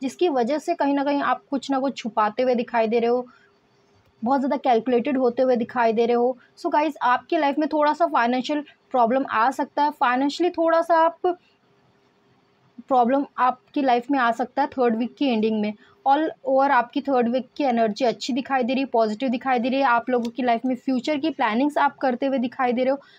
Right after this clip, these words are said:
कहीं ना कहीं आप फ्यूचर में कुछ ऐसे प्लान्स कर रहे हो गाइस, जिसकी, जिसकी वजह से आपकी लाइफ में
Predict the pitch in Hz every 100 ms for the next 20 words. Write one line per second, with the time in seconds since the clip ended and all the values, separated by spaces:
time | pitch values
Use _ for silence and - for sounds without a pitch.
0 | _ 285 302 330 330 330 269 269 285 254
1 | 302 302 302 254 240 359 320 294 285 -
2 | 269 285 269 269 247 247 240 _ 302 294
3 | _ _ - 254 - 311 269 226 269 269
4 | 311 240 - 277 269 262 294